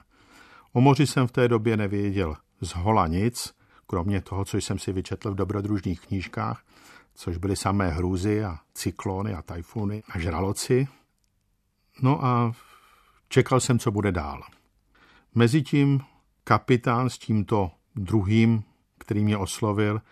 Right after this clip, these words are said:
sehnal ještě čtvrtého do počtu, to byl černoch z ostrova Dominik, nikoli Dominikánská republika, ale ostrov Dominik. A nalodili jsme se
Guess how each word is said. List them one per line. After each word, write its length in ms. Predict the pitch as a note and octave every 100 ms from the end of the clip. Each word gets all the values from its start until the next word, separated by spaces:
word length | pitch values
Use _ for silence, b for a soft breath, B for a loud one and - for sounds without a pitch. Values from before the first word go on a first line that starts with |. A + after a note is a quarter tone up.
| b b b
sehnal 360 | - A2+ A2 A2
ještě 300 | A2 - F#2+
čtvrtého 500 | - - E2+ A#2 A2
do 140 | A#2+
počtu, 460 | A2+ C3 - - C3+
to 180 | A#2+ G#2
byl 300 | G#2 F#2+ E2+ _ b b b
černoch 640 | - A#2 G#2+ A2+ G#2+ - _
z 140 | - -
ostrova 580 | G#2+ - A2 G#2 E2 - _
Dominik, 720 | - F#2+ F#2 G#2 G#2+ B2+ - -
nikoli 300 | A2+ - A2+
Dominikánská 800 | G#2 F#2 G2+ G2 G#2+ G#2+ - G2+
republika, 580 | F2+ - G2 G2+ - G#2
ale 240 | G#2 F2+
ostrov 320 | G2+ - A2+
Dominik. 540 | E2+ F2+ E2+ F#2+ A#2+ B B B B B -
A 280 | A#2 G2 E2 B B _ _ -
nalodili 540 | F2+ G#2 B2 A#2+ B2+
jsme 260 | A#2+ B2 G#2+
se 340 | - A#2 G#2+